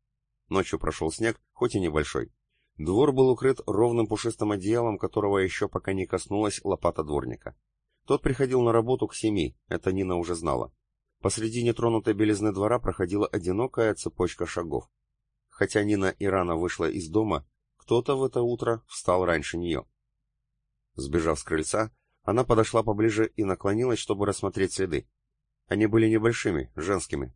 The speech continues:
пусть и оставленными не модельной обувью, а чем-то удобным, основательным. Нина скосила глаза на зимние кроссовки, которые нашла в подвале. Да, её ноги сейчас оставляли точно такие же следы.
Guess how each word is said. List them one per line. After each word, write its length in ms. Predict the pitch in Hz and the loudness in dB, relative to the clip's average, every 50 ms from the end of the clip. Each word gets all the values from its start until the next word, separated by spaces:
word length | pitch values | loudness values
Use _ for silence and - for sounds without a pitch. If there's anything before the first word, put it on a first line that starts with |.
| _ | _
пусть 280 | - 110 117 117 - - | -2 -2 -2 -2 0 0
и 20 | |
оставленными 640 | 107 95 - - 110 110 110 107 104 104 101 101 90 - | 0 0 0 -2 -2 0 0 0 0 0 0 0 -2 -2
не 100 | 107 101 | -2 -2
модельной 540 | 101 101 101 98 104 120 120 110 104 98 85 | -2 -2 -2 0 2 2 2 2 2 0 -2
обувью, 440 | - - 87 73 76 71 76 78 80 | -2 -2 -2 -2 -2 -2 -2 -2 -2
а 60 | 80 | -2
чем-то 320 | 80 - 101 98 95 - | -2 -2 -4 -4 -2 -4
удобным, 560 | 98 - - 113 107 107 90 71 71 67 64 55 | -4 -4 -4 -2 2 2 2 2 0 -2 -2 -4
основательным. 720 | - - - 101 95 80 - - 67 60 58 57 57 _ _ _ _ _ _ _ _ _ _ _ _ - | -6 -4 -2 0 0 0 -2 -2 -6 -8 -8 -10 -12 _ _ _ _ _ _ _ _ _ _ _ _ -6
Нина 280 | 104 113 131 131 127 | -2 0 2 2 2
скосила 360 | - - 120 107 - 117 113 | 2 0 -2 -2 0 2 2
глаза 300 | 107 98 107 110 107 113 | 4 4 2 2 2 2
на 80 | 110 107 | 0 0
зимние 320 | 101 101 107 107 104 104 | 0 0 0 0 0 0
кроссовки, 480 | - - 107 107 - 127 120 - - 104 | 0 -2 -4 -2 -2 -4 -4 -2 -2 -2
которые 360 | 90 95 - - 98 98 95 | -2 -2 -2 -2 -2 -2 0
нашла 260 | 92 92 - - 98 | -2 -2 -2 -4 -4
в 80 | 90 - | -4 -4
подвале. 400 | - 92 90 82 76 65 62 57 _ _ _ _ _ _ _ _ | -4 -4 -2 0 0 0 -2 -4 _ _ _ _ _ _ _ _
Да, 400 | - 101 92 98 95 95 95 90 | -12 -6 -2 0 0 0 -2 -4
её 240 | - 95 90 98 98 | -6 -4 -2 -2 0
ноги 280 | 98 101 110 117 113 123 | 0 0 0 -2 -2 -4
сейчас 360 | 117 - 117 - - 110 104 | -8 -8 -6 -4 -4 -4 -4
оставляли 480 | 110 95 - - 98 101 104 101 101 101 | -4 -6 -4 -4 -2 0 0 0 -2 -4
точно 460 | - - 92 92 101 - - 120 113 | -4 -2 -2 -2 0 -2 -4 -6 -4
такие 360 | - 117 113 - - 80 78 | -4 -6 -6 -2 -2 -2 0
же 140 | 76 73 80 | 0 -2 -4
следы. 380 | - - 90 85 71 64 - | -4 -4 -4 -2 -4 -4 -6